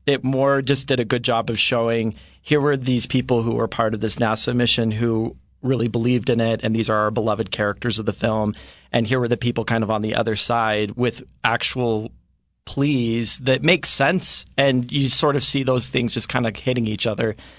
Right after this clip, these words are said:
uh, without ever taking, the, the movie didn't feel heavy-handed in any way to me.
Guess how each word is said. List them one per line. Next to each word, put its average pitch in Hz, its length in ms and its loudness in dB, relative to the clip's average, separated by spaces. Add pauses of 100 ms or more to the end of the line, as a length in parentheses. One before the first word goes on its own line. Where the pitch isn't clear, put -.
(220)
uh, 131 140 2
without 135 320 4
ever 135 180 2
taking, 143 400 0
the, 156 100 2
the 143 140 2
movie 175 220 6
didn't 156 180 2
feel 135 160 2
heavy-handed 107 640 0
in 104 100 -6
any 104 180 -4
way 110 200 -4
to - 160 -10
me. - 240 -8